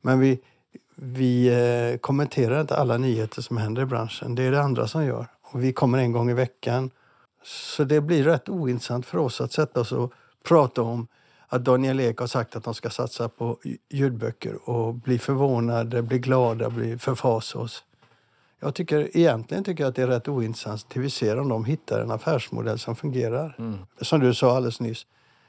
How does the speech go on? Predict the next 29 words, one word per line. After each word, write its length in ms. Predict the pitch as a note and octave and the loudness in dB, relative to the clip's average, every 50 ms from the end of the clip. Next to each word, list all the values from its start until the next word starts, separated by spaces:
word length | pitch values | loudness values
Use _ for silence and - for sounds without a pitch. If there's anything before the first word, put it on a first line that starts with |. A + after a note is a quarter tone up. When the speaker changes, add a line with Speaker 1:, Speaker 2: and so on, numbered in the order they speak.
| _ _ _ _ - | _ _ _ _ -2
Speaker 1:
de 140 | C3 B2 A2 | -2 0 0
kan 80 | C#3 | 0
ju 20 | B2+ | 0
inte 140 | A#2 B2+ | 0 2
använda 320 | D3 D3+ C#3+ A#2 A2+ A#2+ B2 | 0 2 2 0 0 0 0
den 180 | A#2+ A#2 A2+ | 0 0 0
de 100 | A#2 A#2 | -2 -2
har 200 | A2 A2+ A2 A#2+ | -2 0 0 0
idag. 220 | C#3 D3+ B2+ A2+ A#2 | 0 -2 -2 -2 -2
Den 140 | B2 A#2 A#2+ | -4 -4 -2
blir 140 | A#2+ B2 | -4 -4
fullständigt 580 | B2 - - - D#3+ C3+ - - A2 A2+ B2+ B2+ | -4 -4 -4 -6 -6 -6 -6 -6 -6 -4 -4 -4
ointressant, 560 | C#3 B2+ A#2 A#2 - - - A#2 A#2 A2 _ | -4 -4 -4 -4 -6 -8 -8 -8 -10 -12 _
för 280 | - - A#2 A2+ B2+ A#2+ _ _ _ _ _ _ _ _ _ _ _ _ _ _ - | -12 -8 -8 -6 -8 -8 _ _ _ _ _ _ _ _ _ _ _ _ _ _ -6
det 40 | - | -2
finns 160 | C3+ A#2 - | -2 2 4
ingen 240 | D#3+ D3 B2+ A#2 A2+ | 4 6 6 6 4
som 320 | - B2+ B2 C3 D3 D3 | 2 2 0 0 0 0
går 180 | D3 D#3 C3 A#2 | 2 2 2 2
från 400 | A#2 - - A2 A#2 A#2 A#2 B2+ _ _ _ _ _ | 0 -2 -2 -2 -2 -2 -4 -8 _ _ _ _ _
få 160 | - - - B2 | -10 -4 -4 -4
ett 120 | A#2 - | -2 0
par 180 | - B2 A2+ A#2 | 0 2 2 2
kronor 420 | - - C#3+ C3 A#2+ A2+ A2+ B2+ | 2 0 0 2 2 2 2 2
i 60 | B2+ | 2
ersättning 440 | B2 A#2 - - A2 A2 - G#2+ A2 | 2 0 0 -2 -4 -4 -4 -6 -8
för 120 | - - | -4 -2
varje 540 | A#2+ B2 A#2+ A#2 A2+ G#2 A2+ A#2+ A2+ A2 A#2 B2 B2 B2 B2+ C3+ _ _ _ _ - | 2 2 4 4 2 2 0 0 -2 -2 -4 -6 -8 -12 -14 -16 _ _ _ _ -4
lyssning 560 | B2 B2+ B2+ A#2 - - G#2 G#2+ A#2+ C3 C3 | 0 0 0 0 0 -4 -6 -6 -8 -8 -12